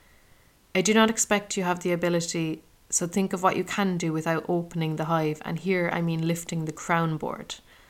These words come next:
So the crown board's on top, um, covering all the frames where the bees are.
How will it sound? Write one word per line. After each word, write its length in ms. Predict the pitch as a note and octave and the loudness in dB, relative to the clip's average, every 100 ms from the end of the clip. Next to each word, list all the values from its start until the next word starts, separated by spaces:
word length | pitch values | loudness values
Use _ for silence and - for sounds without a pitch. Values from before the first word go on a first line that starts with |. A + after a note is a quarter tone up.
| - - | -20 -20
So 100 | - | -10
the 120 | F3+ F3+ | -2 4
crown 220 | F#3 F3 | 6 6
board's 220 | E3 D#3+ | 2 2
on 160 | D#3 D3+ | 0 0
top, 360 | D#3+ D3+ - - - - - - _ - | -4 -4 -10 -20 -20 -20 -20 -20 _ -8
um, 240 | E3 D3+ D3 | -4 -4 -2
covering 480 | - D#3+ D#3 D3+ | 0 2 0 -2
all 220 | D#3+ D#3 D3+ | 0 0 0
the 80 | |
frames 500 | - D#3+ D#3 D3+ D3 | -2 -2 -2 -2 -4
where 100 | D#3+ | -6
the 80 | D#3 | -6
bees 240 | D3+ D3+ - | -4 -6 -6
are. 180 | E3+ | -10